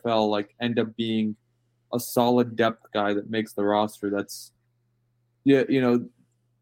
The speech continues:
you've given yourself a little bit of an advantage over the other teams that aren't really doing this, you know, and, you know, this is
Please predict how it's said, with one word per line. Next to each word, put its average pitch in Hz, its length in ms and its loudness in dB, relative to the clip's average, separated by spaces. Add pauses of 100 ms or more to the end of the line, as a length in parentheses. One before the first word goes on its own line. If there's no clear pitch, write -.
(420)
you've 127 360 -2
given 127 300 4
yourself 117 540 0
a 110 40 -2
little 107 240 0
bit 104 140 2
of 101 80 -4
an 98 100 -6
advantage 101 800 -2 (140)
over 104 380 0
the 104 220 -2
other 107 220 2
teams 110 400 -2
that 107 140 2 (120)
aren't 110 260 2
really 113 340 0
doing 117 360 0
this, 147 380 0 (360)
you 127 120 0
know, 113 280 4
and, 117 420 0
you 123 100 2
know, 117 160 2
this 120 220 2
is 113 280 0